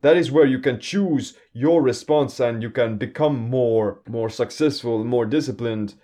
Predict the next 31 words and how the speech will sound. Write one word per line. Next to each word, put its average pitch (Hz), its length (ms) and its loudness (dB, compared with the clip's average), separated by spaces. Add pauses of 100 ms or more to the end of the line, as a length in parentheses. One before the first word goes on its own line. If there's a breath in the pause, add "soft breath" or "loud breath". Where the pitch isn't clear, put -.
And 110 440 -2
that 135 180 6
is 151 140 2
where 120 420 4
the 117 300 -6
neural 131 460 2
connections 135 540 -2
in 117 100 -8
your 117 100 2
brain 123 340 2
also 151 400 2
get 107 200 -2
formed. 113 680 0 (360)
That 135 120 4
is 139 140 0
the 151 60 2
most 151 360 0
crucial 156 560 -2
aspect 131 420 -2
to 110 100 -4
it, 101 180 -4
because 110 460 -2 (260 soft breath)
think 175 220 -2
about 110 260 4
it. 104 220 -6 (240 soft breath)
If 123 200 -4
you 139 220 4
do 127 600 0 (100)
give 139 180 0
in 151 180 0
to 117 200 -8